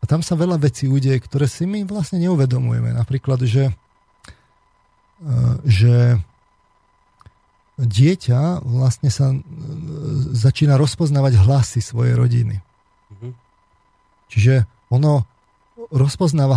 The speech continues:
Speaker 1: hlas svojej matky, rozpoznáva dokonca emocionálne rozloženie, teda rozpoloženie jej. Jednak to rozpoznáva akoby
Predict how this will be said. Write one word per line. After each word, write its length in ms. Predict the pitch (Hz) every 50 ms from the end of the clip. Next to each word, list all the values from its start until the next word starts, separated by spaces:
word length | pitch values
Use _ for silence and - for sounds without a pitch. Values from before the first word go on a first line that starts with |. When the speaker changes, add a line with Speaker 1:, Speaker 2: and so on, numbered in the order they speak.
| 107 113
Speaker 1:
hlas 240 | 127 139 120 -
svojej 240 | - 135 139 139 131
matky, 640 | 117 117 117 113 - - - - 170 185 208 220 180 170 139
rozpoznáva 560 | 123 139 131 - - 156 143 147 147 143 139
dokonca 480 | 135 135 - - 143 131 - 139 -
emocionálne 800 | - 131 139 160 156 - - - 135 131 127 123 123 123 120 120
rozloženie, 880 | 117 123 127 113 127 131 117 104 113 113 113 113 113 120 139 185 196 180 _ _ _ _ _ _ _ _ _ _ _ - -
teda 320 | - 123 117 117 113 117
rozpoloženie 880 | 120 127 113 - - 139 127 120 110 104 113 110 113 120 131 156 190 208 196 _ _ _ _ _ _ - 135 135 135 143 147
jej. 560 | 127 107 107 113 110 113 135 175 208 202 - _ _ _ _ _ _ _ _ _ _ _ _ _ _
Jednak 400 | - 120 131 131 143 143 - -
to 80 | - 131
rozpoznáva 800 | 123 131 - - 143 117 131 139 135 135 131 131 127 127 127 120
akoby 480 | - - 123 117 120 120 117 113 95